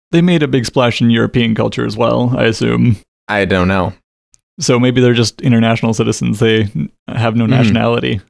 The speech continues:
Speaker 2: They're citizens of the world, Certus.
Speaker 1: Mm-hmm. Mm-hmm. It's about the right era for that as well, so we're good.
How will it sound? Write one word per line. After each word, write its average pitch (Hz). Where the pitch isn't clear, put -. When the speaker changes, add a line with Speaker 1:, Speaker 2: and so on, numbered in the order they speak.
Speaker 2:
They're 135
citizens 127
of 101
the 101
world, 98
Certus. 85
Speaker 1:
Mm-hmm. 123
Mm-hmm. 123
It's -
about 370
the 151
right 127
era 120
for 123
that 120
as 123
well, 123
so 123
we're 135
good. 135